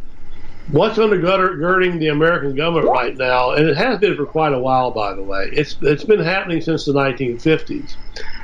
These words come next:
And I, I go, I go into it in my book, Battlefield America, with Operation Paper, Project Paperclip, when they brought all the Nazis into this country,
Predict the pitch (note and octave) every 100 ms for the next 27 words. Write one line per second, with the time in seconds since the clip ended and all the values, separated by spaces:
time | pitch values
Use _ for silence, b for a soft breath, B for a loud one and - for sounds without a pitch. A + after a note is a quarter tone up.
0 | B C3+ C3+ C#3+ C#3+ C#3 C#3 F3 F#3 D3+
1 | D#3 E3 F3 E3 D#3 D3+ C3 B2 B2+ C3+
2 | - C3 A2+ B2 A2 A#2 C#3 C3+ A#2 A2+
3 | A2+ B2 C#3 C#3 C#3+ C#3 C3+ A#2+ C3 C#3+
4 | C#3 B B B - E3+ C#3+ D3+ - D3+
5 | D3 C3 C3 E3 C3 C3+ C3 C#3 C3+ C3
6 | D3 D#3 C#3 C3 C#3 D3 D#3+ C#3+ D#3 D3
7 | D3 B2 D#3 D3+ -